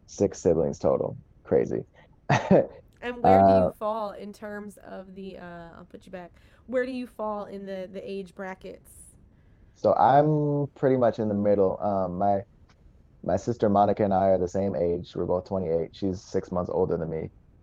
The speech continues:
Speaker 1: but we're, we would be the middle children. And we have two older sisters, uh, Stacy and Candace. And then younger brother is Bobby. He's twenty-five.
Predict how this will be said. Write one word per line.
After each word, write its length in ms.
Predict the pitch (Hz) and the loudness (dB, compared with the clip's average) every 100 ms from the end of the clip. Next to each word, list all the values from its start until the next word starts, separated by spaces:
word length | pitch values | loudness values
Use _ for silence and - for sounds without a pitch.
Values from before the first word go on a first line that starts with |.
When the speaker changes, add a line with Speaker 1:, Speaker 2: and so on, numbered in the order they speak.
| - | -2
Speaker 1:
but 80 | |
we're, 240 | 78 82 82 | 2 2 2
we 200 | 60 98 | 0 2
would 140 | 95 | 2
be 120 | 85 | 0
the 80 | 87 | 0
middle 280 | 87 87 85 | 0 0 -2
children. 600 | - 67 - 67 - 82 - | -2 -6 -4 -6 -8 -12 -10
And 360 | - - 82 | -8 -6 -6
we 80 | 87 | -2
have 140 | 80 - | -4 -2
two 160 | 95 | 0
older 220 | 87 90 | 2 0
sisters, 640 | 90 95 - 95 90 107 - _ _ _ - - | -2 -4 -2 0 0 -4 -16 _ _ _ -12 -2
uh, 400 | 90 82 80 - - | 0 0 -2 -6 -12
Stacy 560 | - - 90 90 90 87 | -8 0 0 2 0 0
and 380 | 82 85 82 - - | 0 0 -2 -6 -6
Candace. 480 | 95 98 117 - - _ _ _ _ - | 0 2 2 0 -10 _ _ _ _ -8
And 200 | - 78 | -4 0
then 320 | 85 87 87 | 2 2 2
younger 440 | 90 87 87 87 87 | 2 2 4 4 4
brother 560 | - 82 82 80 76 64 | 2 2 4 2 2 2
is 200 | 76 - | 0 0
Bobby. 340 | 76 76 71 | 2 2 0
He's 180 | - - | -6 -10
twenty-five. 420 | 73 73 - - | -10 -8 -6 -8